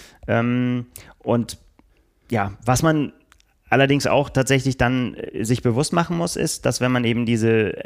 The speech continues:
ähm, Entscheidung trifft, also wie gesagt, diese, diese Landstraßengeschichte, wie du sie eben genannt hast, da ist der Fall klar, da darf man auf der Straße fahren. Es gibt natürlich auch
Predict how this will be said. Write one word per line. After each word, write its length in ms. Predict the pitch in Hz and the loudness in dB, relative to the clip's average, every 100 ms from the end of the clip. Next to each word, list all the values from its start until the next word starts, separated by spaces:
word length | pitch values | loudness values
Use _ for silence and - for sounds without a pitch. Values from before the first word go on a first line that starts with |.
| - | -4
ähm, 360 | 110 113 110 | 0 2 0
Entscheidung 440 | - 107 117 110 110 | -2 -2 2 2 0
trifft, 240 | - 175 | -2 0
also 160 | 123 110 | 0 2
wie 60 | |
gesagt, 240 | 117 120 - | 2 0 0
diese, 240 | 107 107 | 0 0
diese 240 | - 107 104 | -2 0 2
Landstraßengeschichte, 1500 | 107 143 156 - - - 85 - 120 135 139 127 131 139 127 | 2 0 -4 -12 -16 -14 -12 -2 0 0 0 -2 -2 -2 -2
wie 80 | 120 | -2
du 100 | 120 | -2
sie 120 | 107 | -2
eben 160 | 113 | 0
genannt 260 | 110 113 135 | 0 0 0
hast, 140 | 147 - | -2 -2
da 100 | 107 | -2
ist 100 | 113 | 0
der 60 | |
Fall 200 | 113 113 | -2 -2
klar, 240 | 113 123 143 | 0 0 0
da 80 | 131 | 0
darf 240 | 123 135 | -2 -2
man 120 | 143 | -2
auf 120 | 147 | -4
der 80 | - | -6
Straße 320 | 143 147 151 147 | -4 -2 -2 -4
fahren. 260 | 147 151 - - - - - - - - _ _ _ _ | -4 -4 -6 -18 -20 -20 -20 -20 -20 -20 _ _ _ _
Es 100 | 127 | 0
gibt 140 | - 156 | 2 2
natürlich 460 | 156 170 165 160 | 2 4 2 2
auch 460 | - 120 143 - - | 2 0 0 -4 -20